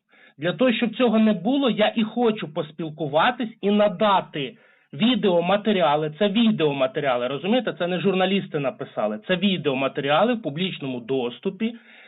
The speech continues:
Ви можете їх оглянути і зрозуміти, про що я дійсно кажу. Я шуткувати далі вже не буду. Я чекав місяць, мені обіцяли тиждень. Розумієте, да?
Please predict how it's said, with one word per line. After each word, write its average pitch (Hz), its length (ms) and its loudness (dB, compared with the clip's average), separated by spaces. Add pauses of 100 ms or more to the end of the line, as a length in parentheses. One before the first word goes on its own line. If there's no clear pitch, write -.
(160)
Ви 208 140 4
можете 214 320 0
їх 160 140 -6
оглянути 147 600 -2
і 190 140 -6
зрозуміти, 151 640 -2
про - 180 -2
що - 200 -4
я 143 120 0
дійсно 143 440 -8
кажу. 165 580 0 (640)
Я 156 240 0
шуткувати 220 680 0
далі 139 360 -2
вже 135 280 -4
не 180 120 -4
буду. 147 460 -6 (380)
Я 185 220 0
чекав 156 400 -2
місяць, 220 680 0 (580)
мені 196 360 2
обіцяли 170 680 0
тиждень. 123 600 -4 (520)
Розумієте, 156 680 0
да? 151 300 -2